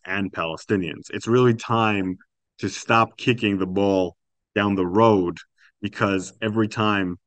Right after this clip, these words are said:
it goes down the road, the road gets worse. You know, we had in-, first intifada, second intifada. This is worse than, than both of them put together. Um, next time could be worse than this. There's really no point in,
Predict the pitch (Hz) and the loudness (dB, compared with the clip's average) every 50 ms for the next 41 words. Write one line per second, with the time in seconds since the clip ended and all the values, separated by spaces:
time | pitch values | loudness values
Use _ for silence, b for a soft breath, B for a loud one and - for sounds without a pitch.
0 | _ _ _ _ - 110 98 107 107 110 101 107 101 101 98 95 95 101 123 143 | _ _ _ _ -6 -2 2 4 4 6 4 4 2 0 0 0 2 4 6 6
1 | 120 95 87 85 80 - _ _ _ _ _ _ _ _ _ _ _ 104 98 98 | 4 4 0 -2 -6 -12 _ _ _ _ _ _ _ _ _ _ _ -4 0 2
2 | 120 123 113 101 90 90 - _ _ _ _ - 104 95 - 156 185 190 120 78 | 4 4 4 2 0 -4 -10 _ _ _ _ -8 -8 -6 -4 0 2 2 2 2
3 | - - - - - - _ _ _ _ _ - 104 92 87 87 90 87 78 80 | 0 -6 -12 -14 -16 -18 _ _ _ _ _ -6 -4 -4 -2 -2 -4 -4 -6 -6
4 | 87 90 78 69 - - _ _ _ _ _ _ _ 113 113 98 107 101 98 98 | -6 -6 -6 -8 -10 -16 _ _ _ _ _ _ _ -8 -6 -4 -2 -2 -2 0
5 | 101 110 107 - - 120 113 113 123 110 113 - 110 95 92 95 92 - 107 90 | -2 -2 -2 -2 0 0 0 2 0 0 0 2 2 2 2 0 0 -2 -4 -2
6 | - 95 92 90 87 - 85 80 80 87 95 98 104 120 123 131 123 120 110 110 | -2 -2 -4 -4 -4 -4 -4 -2 -2 -2 -2 -2 -2 -2 -2 -2 -2 0 4 4
7 | 117 117 120 - 120 117 117 117 117 107 104 110 110 104 110 110 123 120 123 117 | 4 4 4 2 0 2 2 2 0 2 2 2 4 4 4 4 2 2 0 0
8 | 120 120 117 113 - 127 127 - 117 113 131 143 120 87 85 - - _ _ _ | 0 0 -2 -2 -2 -4 -4 -2 0 4 4 4 4 4 0 -6 -12 _ _ _
9 | _ _ _ _ _ _ _ - 85 90 90 90 90 90 90 92 92 92 92 92 | _ _ _ _ _ _ _ -4 -2 -2 0 0 0 0 0 0 0 0 0 0
10 | 95 98 113 139 139 - - - 98 95 101 107 113 117 117 - _ _ - 127 | 0 2 2 2 2 2 2 2 2 2 2 2 0 0 -2 -6 _ _ 0 0
11 | 120 120 120 117 117 131 135 135 135 - 139 143 170 190 147 90 - - - - | 2 4 4 4 4 4 4 4 4 4 4 4 4 4 2 0 -2 -4 -10 -16
12 | - - _ _ _ _ _ - 107 95 113 139 156 143 123 110 113 - 131 127 | -18 -20 _ _ _ _ _ -6 -4 2 6 6 8 8 8 6 4 2 2 2
13 | 127 117 110 - _ _ - 98 95 95 - | 2 2 0 -2 _ _ -4 -4 -4 -4 -6